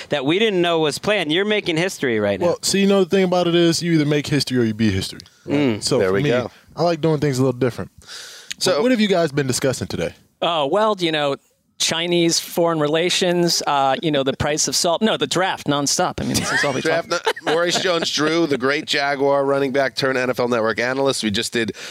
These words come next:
Speaker 3: some talk about running backs and how he thinks there's gonna be a quarterback run. Now, Kayvon,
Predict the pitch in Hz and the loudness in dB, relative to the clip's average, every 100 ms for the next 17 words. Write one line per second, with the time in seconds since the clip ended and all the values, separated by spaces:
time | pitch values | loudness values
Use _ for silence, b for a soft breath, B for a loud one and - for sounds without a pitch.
0 | B B - 110 98 117 113 107 101 95 | B B -4 -4 0 0 0 0 0 0
1 | 139 185 185 185 190 165 127 110 110 101 | 0 0 0 0 0 0 -2 0 0 -2
2 | 101 117 123 107 104 107 98 95 - 156 | -2 -2 -4 -2 -2 -2 0 0 0 0
3 | 170 165 165 160 160 156 151 B B - | 2 0 -2 -2 -2 -2 -4 B B -4
4 | 147 135 B B B _ _ _ _ _ | -2 -2 B B B _ _ _ _ _
5 | _ _ _ 185 233 185 107 92 | _ _ _ -2 0 0 -2 -4